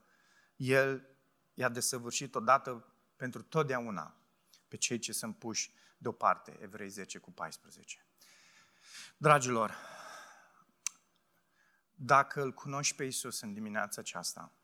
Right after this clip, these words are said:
este evident că ce-ți spune Pavel este că nu prin fapte, ci prin credință. Nu prin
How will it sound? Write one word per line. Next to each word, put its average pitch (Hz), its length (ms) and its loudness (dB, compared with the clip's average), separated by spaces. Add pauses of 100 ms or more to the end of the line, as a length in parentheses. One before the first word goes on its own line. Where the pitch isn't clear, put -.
(1300)
este - 360 -2
evident 175 500 2
că 165 100 -8
ce-ți - 220 -6
spune 143 280 -4
Pavel 101 600 2 (580)
este 113 240 -6
că - 240 -4
nu 131 260 -4
prin 123 640 -8 (420)
fapte, 113 360 4
ci - 140 -8
prin 113 240 -10
credință. 95 720 -10 (580)
Nu 143 180 0
prin 139 540 -6